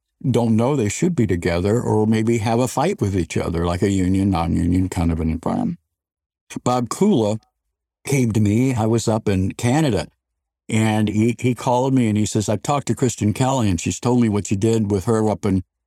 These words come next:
up in, uh, upstate New York, and he, can you help me?" And so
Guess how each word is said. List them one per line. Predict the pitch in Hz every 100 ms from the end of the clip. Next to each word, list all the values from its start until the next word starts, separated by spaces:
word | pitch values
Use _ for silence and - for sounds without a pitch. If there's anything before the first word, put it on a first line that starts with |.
| _ _ -
up | 107 -
in, | 107 101 98
uh, |
upstate | 95 117 113 - 113 110
New | 107
York, | 104 143 139 110 90
and | 98 -
he, | 95
can | - 113
you | 110
help | 101 123 113
me?" | 120 131 104
And | 87 90
so | 110 104